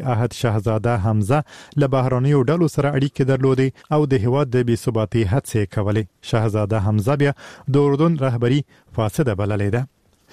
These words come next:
بریتانیا په پام کې لري چې د کنسرټونو او ورزشي لوبو په څیر د لویو مناسبتونو د بیا پرانیستې لپاره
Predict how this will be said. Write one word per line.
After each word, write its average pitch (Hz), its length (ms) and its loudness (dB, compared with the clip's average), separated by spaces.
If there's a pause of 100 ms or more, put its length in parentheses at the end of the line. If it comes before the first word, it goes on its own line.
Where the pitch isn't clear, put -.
(500)
بریتانیا 165 420 2
په - 80 -16
پام 170 160 2
کې 165 140 0
لري 156 180 2
چې - 160 -2
د 127 160 -2
کنسرټونو 127 580 2 (440)
او 151 40 2 (140)
ورزشي 135 480 0
لوبو 147 400 2
په 131 160 0
څیر 165 180 0 (200)
د 117 160 0
لویو 127 260 2
مناسبتونو 117 680 2 (360)
د 127 100 0
بیا 151 160 2
پرانیستې 139 460 0
لپاره 139 340 0